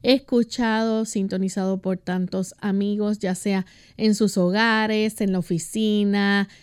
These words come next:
en alguna cafetería, donde usted se encuentre sintonizando Clínica Abierta. Esperamos que pueda ser de bendición para usted y su familia. Queremos también enviar saludos especiales a los amigos que nos escuchan a través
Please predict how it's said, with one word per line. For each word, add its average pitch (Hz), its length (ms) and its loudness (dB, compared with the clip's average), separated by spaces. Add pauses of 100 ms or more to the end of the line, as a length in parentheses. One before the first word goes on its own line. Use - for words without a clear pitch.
(140)
en 190 400 2
alguna 185 400 2
cafetería, 185 840 0
donde 208 200 0
usted 214 160 -4
se 277 140 -2
encuentre 277 340 -4
sintonizando 226 680 -2
Clínica 220 440 -2
Abierta. 220 340 -2
Esperamos 190 420 -2
que 185 140 -6
pueda 170 280 -2
ser 202 240 -6 (340)
de 208 140 4
bendición 202 640 2
para 170 260 -2
usted 190 460 -2 (120)
y 185 180 0
su 170 200 -4
familia. 160 800 0 (460)
Queremos 214 400 6
también 226 580 4 (160)
enviar 196 500 4
saludos 294 800 2
especiales 240 800 0 (320)
a 208 80 0
los 277 220 4
amigos 269 480 0
que 240 120 2
nos 277 200 -2
escuchan 302 720 0 (300)
a 277 220 0
través 247 680 0